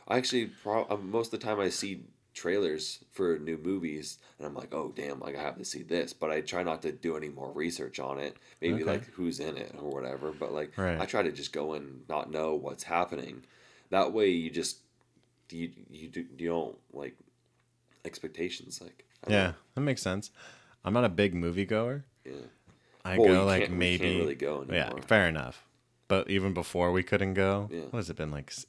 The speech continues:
Speaker 2: eight, nine months we've been in this?
Speaker 1: Eight.
Speaker 2: Ugh.
Speaker 1: Jesus.
Speaker 2: Before that, I'd go maybe once or twice a year.
Speaker 1: Yeah.
Speaker 2: And it's, and it's for, like, big blockbuster movies.
Speaker 1: Hundred percent.
Speaker 2: Like, I'll,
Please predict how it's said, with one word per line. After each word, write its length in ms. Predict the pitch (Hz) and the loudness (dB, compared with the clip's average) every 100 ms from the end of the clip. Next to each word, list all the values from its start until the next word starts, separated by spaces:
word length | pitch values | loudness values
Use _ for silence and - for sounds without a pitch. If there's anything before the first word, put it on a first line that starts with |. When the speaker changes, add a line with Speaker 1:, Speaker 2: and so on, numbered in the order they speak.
| - | -8
Speaker 2:
eight, 200 | 78 78 | -6 -6
nine 240 | 76 78 76 | -6 -6 -4
months 380 | 73 78 - - _ _ _ | -6 -8 -12 -18 _ _ _
we've 160 | 101 90 | -8 -6
been 120 | 92 | -4
in 160 | 92 92 | -4 -4
this? 260 | 95 - | -8 -10
Speaker 1:
Eight. 300 | 71 67 67 - - - - - - - - - _ _ - | -10 -8 -10 -14 -20 -20 -20 -20 -20 -20 -20 -20 _ _ -10
Speaker 2:
Ugh. 180 | 90 78 67 - _ - | -8 -8 -10 -18 _ -14
Speaker 1:
Jesus. 360 | 90 87 73 101 | -6 -6 -2 2
Speaker 2:
Before 340 | 107 127 110 | 4 8 8
that, 260 | 87 80 - | 10 6 2
I'd 240 | 82 92 87 | 2 2 6
go 480 | 95 92 87 85 80 - - | 6 6 4 2 -2 -12 -6
maybe 380 | 90 92 90 87 | 2 4 4 2
once 300 | 82 82 - | 0 -2 -4
or 40 | |
twice 320 | - 73 57 | -6 -4 -4
a 60 | 50 | -8
year. 220 | 50 - _ - | -8 -10 _ -8
Speaker 1:
Yeah. 160 | 80 - _ _ - | -8 -10 _ _ 0
Speaker 2:
And 140 | 90 | 2
it's, 220 | 87 - - - _ - - - | 2 -2 -10 -20 _ -16 -16 -6
and 140 | 95 90 | -4 -2
it's 160 | 85 | -4
for, 200 | - 90 | -6 -4
like, 220 | 85 78 - - | -2 -4 -6 -2
big 360 | 90 82 76 - | 2 2 0 -4
blockbuster 760 | 82 73 76 - 73 - 78 | -2 -2 -2 -4 -4 -6 -8
movies. 480 | 73 73 64 58 - | -6 -8 -10 -12 -12
Speaker 1:
Hundred 120 | - - | -14 -14
percent. 340 | - 151 - _ _ _ - _ | -14 -14 -16 _ _ _ -20 _
Speaker 2:
Like, 220 | 95 85 78 | 0 0 0
I'll, 340 | 87 82 78 | 0 -2 -2